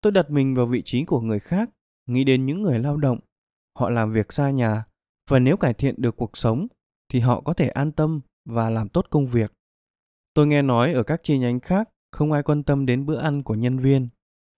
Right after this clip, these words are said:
Thức ăn không được nấu kỹ, đồ ăn không ngon, nhân viên không ăn và thức ăn thường bị vứt vào thùng rác ngoài căng tin. Cuối ngày, các nhân viên phải ra ngoài mua mì ăn liền ăn. Cháu trai của lãnh đạo là quản đốc.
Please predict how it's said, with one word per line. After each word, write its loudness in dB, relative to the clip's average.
Thức -2
ăn 2
không 0
được 0
nấu 0
kỹ, -2
đồ 0
ăn -2
không -2
ngon, 2
nhân 0
viên 0
không 0
ăn -2
và 0
thức -2
ăn 0
thường 0
bị 0
vứt -4
vào -2
thùng -4
rác -4
ngoài -4
căng -4
tin. 0
Cuối 2
ngày, 0
các 2
nhân 4
viên 4
phải 2
ra 2
ngoài 2
mua 2
mì 2
ăn 0
liền 2
ăn. -2
Cháu -2
trai 0
của 0
lãnh -2
đạo -2
là -2
quản -6
đốc. 0